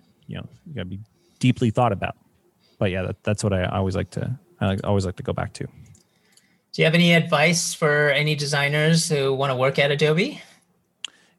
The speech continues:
Speaker 1: Yeah, I think that, you know, like, w-, we, Adobe's a really cool place. The people there are really passionate about the work that they do.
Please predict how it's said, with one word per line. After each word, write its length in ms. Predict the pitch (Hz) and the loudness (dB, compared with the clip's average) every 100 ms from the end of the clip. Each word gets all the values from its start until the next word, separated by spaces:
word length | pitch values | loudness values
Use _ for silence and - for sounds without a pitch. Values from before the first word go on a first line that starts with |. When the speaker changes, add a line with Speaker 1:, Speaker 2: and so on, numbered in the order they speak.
| _ _ | _ _
Speaker 1:
Yeah, 360 | 127 135 185 233 | -2 0 2 0
I 80 | 131 | -2
think 280 | 135 165 - | -2 -4 -2
that, 260 | 139 117 - | -4 -4 -4
you 80 | 139 | 2
know, 140 | 135 135 | 4 4
like, 220 | 131 - _ | 2 -2 _
w-, 200 | 156 139 | -10 -8
we, 520 | 131 123 151 202 214 - | -4 0 2 0 -2 -8
Adobe's 500 | 117 - 123 185 - | -16 -6 0 0 0
a 60 | |
really 280 | 107 113 131 | -2 0 -2
cool 200 | 123 147 | -2 -4
place. 580 | 131 170 151 - - - _ | -4 -6 -6 -8 -14 -18 _
The 80 | - | -6
people 240 | - 156 135 | -2 -2 0
there 280 | 135 156 | 0 0
are 60 | 98 | -2
really 220 | 98 117 | -2 -2
passionate 360 | - 117 - 110 | -2 -4 -4 -4
about 120 | 104 | -4
the 80 | 110 | -4
work 140 | 107 | -6
that 80 | - | -4
they 120 | 104 | -6
do. 360 | 104 127 107 | -2 -2 -2